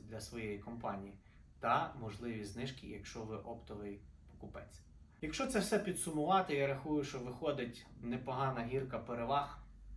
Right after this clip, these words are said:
нашої фірми перед іншими. Ми завжди намагаємося зробити наш сервіс і покращити, і покращуємо його кожного дня, щоб приносити більше користі вам. Адже ви — це те,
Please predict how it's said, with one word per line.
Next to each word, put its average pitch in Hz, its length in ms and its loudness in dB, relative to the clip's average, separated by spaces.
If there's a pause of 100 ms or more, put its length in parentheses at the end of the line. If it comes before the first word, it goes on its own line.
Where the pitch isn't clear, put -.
(480)
нашої 123 340 -2
фірми 120 420 0 (140)
перед 113 280 -4
іншими. 139 460 -4 (720)
Ми 156 420 0 (460)
завжди 143 560 2
намагаємося 120 720 0
зробити 110 460 -4
наш 107 240 -4
сервіс 117 460 -2
і - 40 -10
покращити, - 760 -2
і - 160 -8
покращуємо 120 920 2
його 107 180 -6
кожного 110 480 -6
дня, 123 340 -4 (340)
щоб - 260 -8
приносити 123 540 -4
більше 123 300 -4
користі 110 440 -6
вам. 98 220 -6 (300)
Адже 113 300 -4
ви — 170 300 2 (320)
це - 120 -8
те, 143 400 2